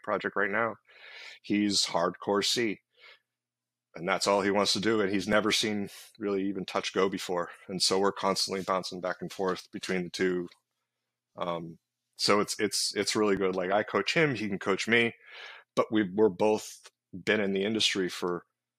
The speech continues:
over fifteen years. So none of us, neither one of us are mid-level junior people, but we could sort of coach ourselves in that fashion and get that feedback.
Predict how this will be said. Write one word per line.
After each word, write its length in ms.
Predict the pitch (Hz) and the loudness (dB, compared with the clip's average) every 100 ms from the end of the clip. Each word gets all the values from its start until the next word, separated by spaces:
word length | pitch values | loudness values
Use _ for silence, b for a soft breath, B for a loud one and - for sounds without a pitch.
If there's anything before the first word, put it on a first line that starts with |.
| _ _ _ _ | _ _ _ _
over 280 | 101 101 101 | 2 4 2
fifteen 480 | - 101 - 101 85 | 0 -4 -2 -4 -2
years. 580 | 95 110 76 - - - _ | -2 0 -2 -2 -4 -6 _
So 220 | - 98 | -4 -2
none 260 | 92 107 139 | 2 6 6
of 160 | 123 | 6
us, 140 | 104 101 | 4 0
neither 340 | 104 123 110 | 0 0 0
one 160 | 98 110 | 0 0
of 140 | 104 | 0
us 220 | 90 87 - | 0 0 -2
are 380 | 85 85 82 _ _ _ _ - | -2 -4 -6 _ _ _ _ -6
mid-level 380 | 98 95 90 90 | -2 0 0 -4
junior 300 | 98 87 90 | -6 -6 -8
people, 340 | 107 - 90 | -10 -8 -10
but 160 | - 90 | -8 -8
we 80 | 98 | -6
could 160 | - | -6
sort 200 | - 98 | -2 -2
of 60 | 90 | 0
coach 260 | - 110 95 | 2 4 4
ourselves 440 | 90 - 90 82 | 2 2 2 0
in 60 | 82 | 0
that 220 | 104 - | 0 2
fashion 360 | 95 87 - | 0 0 -2
and 120 | 87 85 | -6 -8
get 140 | 85 | -10
that 120 | 78 | -10
feedback. 420 | - 95 82 78 | -8 -8 -8 -10